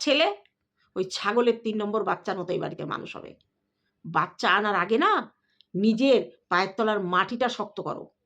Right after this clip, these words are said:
মাটিটা শক্ত করো। বাবাকে বলো জায়গা দিতে, সেখানে বাড়ি করো, এমনভাবে বাড়ি করো। ইলেকট্রিকসিটি, ইলেকট্রিক মানে কা-, যখন আমরা এই নতুনভাবে ঘর করা হয়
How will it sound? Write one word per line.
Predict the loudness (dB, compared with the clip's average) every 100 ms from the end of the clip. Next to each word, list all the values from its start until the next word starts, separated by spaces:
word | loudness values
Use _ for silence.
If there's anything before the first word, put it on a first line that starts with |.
| _ _ _ _ _ _ _ _
মাটিটা | -2 0 0 0 0
শক্ত | 0 0
করো। | 0 -2 -4 -10 _ _ _ _ _ _ _ _ _ _ _
বাবাকে | 0 2 2 2
বলো | 2 2 2
জায়গা | 0 0 2
দিতে, | -2 -2 -4
সেখানে | -2 -6 -2
বাড়ি | 0 0
করো, | 0 -2 -6 -12 _ _ _ _ _ _ _ _
এমনভাবে | -2 2 4 2 0 0
বাড়ি | 0 2
করো। | 2 2 2 -6 _ _ _ _ _
ইলেকট্রিকসিটি, | -2 0 2 0 -4 -4 -6 -6
ইলেকট্রিক | -2 0 0 -4 -6 _ _ -6
মানে | -4 -2
কা-, | 2 4 4 0 -4 _ _ _ _ _ -2
যখন | -2 2 2
আমরা | 2 0
এই | 0 0 0 -4
নতুনভাবে | -6 -6 -2 -2 0 0 0
ঘর | -2 -2
করা | 0 0
হয় | -2 -6